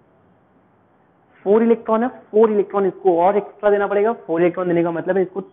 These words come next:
टू लोन पेयर देना पड़ेगा, राइट? अब मेरे पास सिक्स में से थ्री लोन पेयर मैं यूज़ कर चुका हूँ, मेरे पास थ्री लोन पेयर और है,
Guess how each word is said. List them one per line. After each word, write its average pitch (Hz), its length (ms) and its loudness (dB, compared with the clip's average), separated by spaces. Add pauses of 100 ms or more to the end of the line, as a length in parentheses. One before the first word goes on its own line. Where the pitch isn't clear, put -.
(120)
टू 220 180 -2
लोन 151 340 4
पेयर 127 340 -2 (1000)
देना 143 400 0
पड़ेगा, 98 400 -8 (1400)
राइट? 151 280 0 (360)
अब 156 80 -4
मेरे 170 120 0
पास 190 140 0 (320)
सिक्स 220 240 -8
में 190 120 -4
से 196 100 -6
थ्री 196 260 -8
लोन 180 240 0
पेयर 165 160 0
मैं 156 120 -2
यूज़ 143 340 -4
कर 180 120 -4
चुका 185 220 -4
हूँ, 208 140 0 (420)
मेरे 143 100 0
पास 180 140 -4 (120)
थ्री 180 120 0
लोन 143 200 0
पेयर 147 140 -2
और 107 180 2
है, 90 120 -4